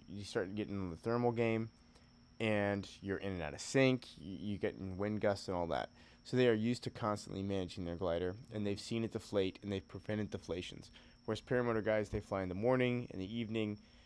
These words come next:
and they don't encounter that stuff. So when they do encounter what a free flight pilot would consider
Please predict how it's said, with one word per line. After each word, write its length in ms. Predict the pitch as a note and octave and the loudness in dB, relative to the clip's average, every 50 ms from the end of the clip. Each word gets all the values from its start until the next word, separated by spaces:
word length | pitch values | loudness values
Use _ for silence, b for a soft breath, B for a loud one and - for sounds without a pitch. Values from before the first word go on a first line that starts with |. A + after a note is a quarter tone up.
| B B B - | B B B -6
and 120 | G2 G2+ | -4 -2
they 60 | A2+ | 0
don't 160 | A2+ A2 G#2+ | 2 2 2
encounter 380 | G2+ G2+ - - C#3+ C3+ B2 A2 | 0 0 2 4 4 6 6 4
that 140 | F#2+ - - | 4 2 0
stuff. 260 | - - F2+ E2 - | 0 0 0 0 0
So 120 | - - | 0 0
when 120 | G#2+ G#2 G#2 | 2 2 2
they 100 | G2+ G2 | 2 0
do 300 | F#2+ G#2 B2+ C3+ C3+ C3+ | 2 4 4 6 6 6
encounter 540 | B2 A#2+ - - A#2 G#2 G2+ G2+ G2 F#2+ G2+ A#2 B2+ | 4 4 2 2 2 4 4 4 2 0 -2 -4 -2
what 180 | - G#2+ G#2 | 0 2 2
a 40 | F#2+ | 0
free 260 | - - - C#3 C#3 C3 | 0 2 4 4 4 4
flight 360 | - - A2+ G#2+ G#2 - - - - b b b b b b b - | 6 6 8 8 6 6 2 -4 -16 b b b b b b b -6
pilot 340 | - - A#2 G#2+ G2+ G2 - | 0 4 4 4 4 4 2
would 140 | - G2+ G2 | -2 -4 -4
consider 580 | - G2+ F#2+ - - A2+ G2+ G2+ G2 F#2+ F#2 | -6 -8 -8 -2 0 2 4 4 4 4 2